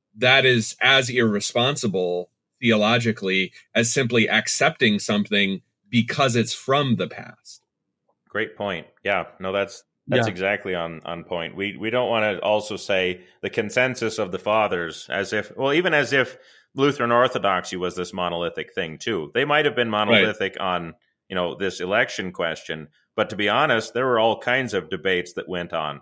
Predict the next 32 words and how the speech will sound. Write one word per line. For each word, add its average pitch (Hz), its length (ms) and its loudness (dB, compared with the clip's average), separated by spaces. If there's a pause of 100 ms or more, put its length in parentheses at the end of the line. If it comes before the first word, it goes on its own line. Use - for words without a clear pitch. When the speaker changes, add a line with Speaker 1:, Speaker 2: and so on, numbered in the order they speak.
(120)
Speaker 2:
I 85 60 -10
mean, 90 320 -6
they 143 160 0
wrote 113 380 2 (1120)
all 139 360 6
kinds 131 440 0
of 90 180 -6
pages 87 560 -2
of 85 160 -6
theology 90 540 0
Speaker 1:
Yeah. 151 160 6
Speaker 2:
during 87 180 -4
that 82 240 -4
period. 71 380 -6
So 73 340 -6 (360)
Speaker 1:
Well, 160 180 6
and 143 300 2
I 147 120 6
mean, 151 220 4
I 135 200 2
mean, 113 220 -2 (220)
you 131 100 -8
know, 123 120 2
speaking 143 400 0
of 107 100 4
that 104 180 4
period, 113 560 6
you 107 140 0
know, 110 100 0
obligatory 127 640 4
reminder 104 640 4
that 98 240 2